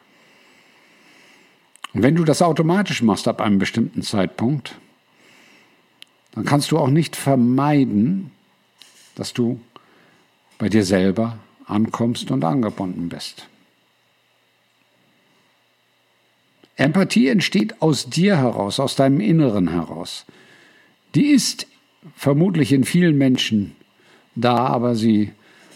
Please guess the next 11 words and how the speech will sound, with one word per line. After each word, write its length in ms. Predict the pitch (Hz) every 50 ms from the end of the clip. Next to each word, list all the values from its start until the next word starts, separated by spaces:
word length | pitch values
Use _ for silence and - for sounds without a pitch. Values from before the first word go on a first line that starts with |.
| _ _ _ _ -
muss 640 | - 117 123 123 120 110 - - - - - - _ _ _ _ _ _ _ _ _ _ -
entwickelt 580 | - 110 95 95 113 101 - 127 123 127 123 -
und 200 | 135 123 117 -
geweckt 520 | - 131 120 135 131 - - - - -
werden, 340 | 92 90 80 80 - 85 85 - - -
gepflegt 540 | - 107 - - 139 151 143 151 - - -
werden, 320 | 101 90 80 76 78 76
wenn 140 | 78 92 87
man 160 | 87 85 80
so 160 | 78 - 82 78 73
möchte. 500 | 80 80 78 76 - - - - - -